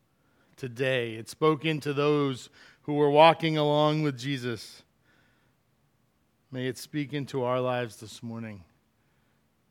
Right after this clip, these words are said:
May we leave different than we came.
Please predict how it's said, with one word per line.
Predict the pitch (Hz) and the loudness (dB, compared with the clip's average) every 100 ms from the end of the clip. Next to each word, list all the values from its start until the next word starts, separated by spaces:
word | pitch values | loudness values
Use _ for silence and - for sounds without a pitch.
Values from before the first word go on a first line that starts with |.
| _ _ _ _ _ _ | _ _ _ _ _ _
May | 123 127 | -8 -6
we | 127 127 | -4 -6
leave | 123 131 135 135 120 110 _ | -6 -6 -4 -6 -8 -20 _
different | 139 139 131 120 107 | -6 -4 -4 -10 -10
than | 113 113 | -14 -12
we | 110 107 | -14 -16
came. | - | -20